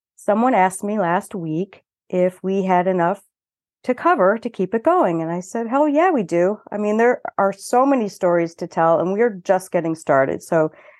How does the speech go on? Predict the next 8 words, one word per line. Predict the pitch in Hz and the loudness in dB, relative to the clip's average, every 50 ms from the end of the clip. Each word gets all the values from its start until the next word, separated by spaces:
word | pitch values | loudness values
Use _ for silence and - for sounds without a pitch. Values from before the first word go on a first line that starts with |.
| _ _ - | _ _ -2
this | 220 233 226 247 | -2 -2 0 -2
is | 220 190 | 0 0
our | 202 185 185 | 2 0 0
thirty-second | 180 - - 190 196 208 233 226 - - 208 202 202 262 - - - | 0 0 0 0 0 0 -2 -4 -4 -4 -2 -2 -2 -2 -4 -2 -2
episode. | 180 175 - 185 175 - - 180 175 170 170 180 214 262 - _ _ _ _ _ _ _ _ - | -4 -4 -2 -4 -8 -6 -2 -2 0 2 2 2 0 -2 -4 _ _ _ _ _ _ _ _ -8
And | 196 196 190 190 190 185 180 175 | -4 -2 0 0 2 0 0 2
with | 180 190 190 185 - - | 0 0 0 -2 -4 -4
every | - 214 220 220 254 262 262 262 262 262 254 247 240 | -2 -2 0 0 0 0 2 2 0 -2 -4 -6 -10